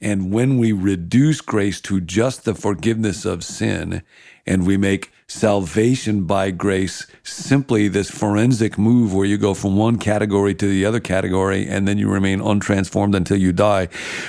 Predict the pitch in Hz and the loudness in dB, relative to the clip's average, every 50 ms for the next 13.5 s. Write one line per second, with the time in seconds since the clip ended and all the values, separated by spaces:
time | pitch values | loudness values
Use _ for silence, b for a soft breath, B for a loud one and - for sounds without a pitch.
0 | B B B 107 - 226 180 120 120 135 160 170 170 123 107 101 98 101 107 117 | B B B -6 -4 -2 2 4 4 6 6 4 4 2 0 -2 -2 0 2 2
1 | 127 120 - 110 98 95 104 - 123 123 147 147 - - - - 104 92 92 92 | 2 2 2 0 0 0 0 0 0 2 2 2 2 0 0 0 -2 -2 -2 -2
2 | 92 - - - 101 110 113 107 113 117 113 101 98 98 - - 104 101 98 98 | -4 -4 -4 0 2 2 2 2 0 0 -2 -2 -2 -4 -6 -4 -2 -2 0 0
3 | 95 98 95 95 95 95 - b b b b b b b b - - 131 127 120 | 0 0 0 -2 -2 -4 -6 b b b b b b b b -2 2 2 4 4
4 | 110 107 107 104 98 85 - - 95 85 85 76 78 - - 110 117 123 120 - | 2 2 0 0 -2 -2 -2 0 0 0 0 -2 -4 -2 0 2 2 0 0 -4
5 | - - 87 78 90 98 92 87 87 - - - 90 101 110 120 113 - 110 107 | -6 -4 -4 -4 -4 -4 -4 -6 -6 -6 -6 -4 0 0 2 2 2 0 0 0
6 | - 104 95 82 92 98 92 78 82 98 98 95 92 90 98 107 - - - 110 | 0 0 0 0 0 -2 -2 -2 -2 -2 -2 0 0 0 0 0 -2 -2 -2 -2
7 | 104 87 - - 107 110 113 117 101 98 95 92 90 87 95 92 87 - - 101 | -2 -2 -2 -2 0 0 0 0 0 0 -2 -2 0 -2 -2 -2 -2 -2 -2 -4
8 | 95 - - - 131 135 131 120 95 85 76 82 95 85 - 92 92 90 90 - | -4 -4 -4 -2 0 0 2 0 0 -2 -2 -4 -6 -6 -4 -4 -2 -2 -4 -4
9 | 85 - - - - _ _ b b b b b b b b b b b b b | -6 -10 -12 -14 -16 _ _ b b b b b b b b b b b b b
10 | b 82 85 82 82 82 82 85 85 - - - - 85 95 95 - - 104 90 | b -2 0 0 0 -2 -2 -2 -2 -4 -6 -8 -4 -2 0 0 0 0 -2 0
11 | 78 107 104 98 98 107 107 113 98 107 117 117 107 92 92 90 - - 95 92 | 0 0 0 2 2 0 0 0 2 2 2 2 2 0 0 -2 -2 -4 -4 -2
12 | 90 87 95 110 110 113 104 87 95 92 90 87 87 90 95 92 90 87 85 87 | -2 -2 -2 0 0 0 0 0 0 0 0 -2 -2 -2 -2 -2 0 0 0 0
13 | 87 95 98 95 87 85 - - - | 0 0 0 -2 -2 -6 -10 -14 -18